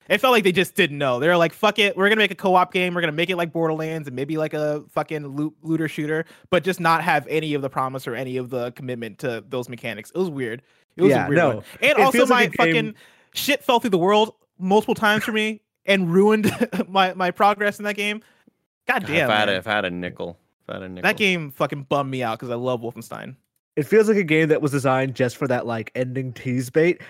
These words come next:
Speaker 2: And it's, keep in mind, extremely cool ending tease bait, but, like,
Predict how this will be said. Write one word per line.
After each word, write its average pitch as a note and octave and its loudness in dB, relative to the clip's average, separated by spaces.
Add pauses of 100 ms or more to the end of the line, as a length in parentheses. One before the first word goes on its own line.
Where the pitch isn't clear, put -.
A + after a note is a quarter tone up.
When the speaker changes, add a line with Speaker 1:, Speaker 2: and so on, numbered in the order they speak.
Speaker 2:
And D#3 4
it's, D3 -2
keep - -2
in A3+ -4
mind, A#3 2 (200)
extremely A#3 0
cool A3+ 2
ending E3+ 2
tease E3 0
bait, A#2 -4 (180)
but, D3 2
like, B2+ 0